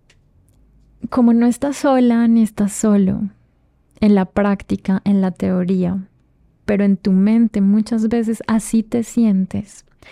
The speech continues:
Lo que nos dice Brené Brown en su libro es como, entonces necesitamos generar caminos y herramientas para que los años, especialmente como les decía,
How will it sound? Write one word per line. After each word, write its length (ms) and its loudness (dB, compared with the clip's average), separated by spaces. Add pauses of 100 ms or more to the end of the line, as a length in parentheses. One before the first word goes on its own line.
(380)
Lo 140 0
que 120 -2
nos 160 2
dice 240 -2
Brené 260 0
Brown 220 -2
en 80 0
su 120 -4
libro 380 -2
es 220 -4
como, 540 0
entonces 420 0
necesitamos 720 -2
generar 420 0
caminos 560 0
y 40 -2
herramientas 720 -2 (760)
para 240 -2
que 180 -2
los 220 -2
años, 680 0
especialmente 760 -4
como 200 -2
les 200 -4
decía, 380 -4